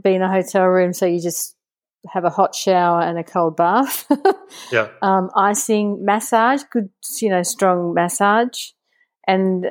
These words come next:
Speaker 1: um, we didn't have 'em in back in the day, but those leg recovery
Speaker 2: The boots,
Speaker 1: all,
Speaker 2: Normatec boots.
Speaker 1: yeah, all that, all that sort of stuff now that athletes have got is brilliant.
Speaker 2: Yeah.
Speaker 1: Yeah.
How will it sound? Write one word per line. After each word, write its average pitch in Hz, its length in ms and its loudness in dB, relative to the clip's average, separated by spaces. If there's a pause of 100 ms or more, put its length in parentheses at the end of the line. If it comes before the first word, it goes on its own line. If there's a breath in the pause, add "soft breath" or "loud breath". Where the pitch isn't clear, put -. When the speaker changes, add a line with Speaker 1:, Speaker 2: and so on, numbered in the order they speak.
(180)
Speaker 1:
um, 180 500 0
we 202 160 2
didn't 202 220 0
have 185 260 2
'em 180 140 0
in 160 220 -4
back 160 260 -2
in 175 100 -6
the 160 60 -6
day, 160 260 0
but 165 200 -4
those 165 580 -2 (360)
leg 185 320 2 (680)
recovery 180 540 0
Speaker 2:
The 185 60 2
boots, - 560 -2
Speaker 1:
all, 226 220 4
Speaker 2:
Normatec - 160 -8
boots. 214 120 4
Speaker 1:
yeah, 220 180 4
all 247 180 4
that, 202 160 0 (220)
all 240 220 4
that 190 260 0
sort 175 180 0
of 175 80 -2
stuff - 420 -2
now 151 520 -4
that 165 100 -2
athletes 151 520 -4
have 160 120 -10
got 160 240 -2
is 165 120 -10
brilliant. 156 540 -6 (640)
Speaker 2:
Yeah. 107 240 0
Speaker 1:
Yeah. 156 320 -6